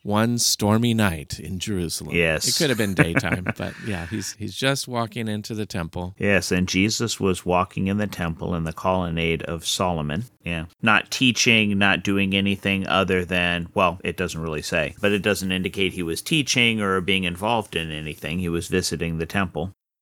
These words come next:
Speaker 1: Probably on his way to teach.
Speaker 2: Probably.
Speaker 1: As he had a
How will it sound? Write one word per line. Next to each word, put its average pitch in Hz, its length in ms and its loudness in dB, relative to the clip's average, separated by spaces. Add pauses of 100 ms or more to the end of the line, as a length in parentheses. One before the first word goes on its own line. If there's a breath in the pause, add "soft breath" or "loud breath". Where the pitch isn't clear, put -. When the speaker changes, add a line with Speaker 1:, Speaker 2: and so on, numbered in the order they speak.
(100)
Speaker 1:
Probably 165 340 2
on 135 160 2
his 123 260 0
way 110 300 2
to 117 160 -6
teach. 82 500 -4
Speaker 2:
Probably. 110 720 6
Speaker 1:
As 101 220 -6
he 101 140 -2
had 107 200 0
a 98 180 -2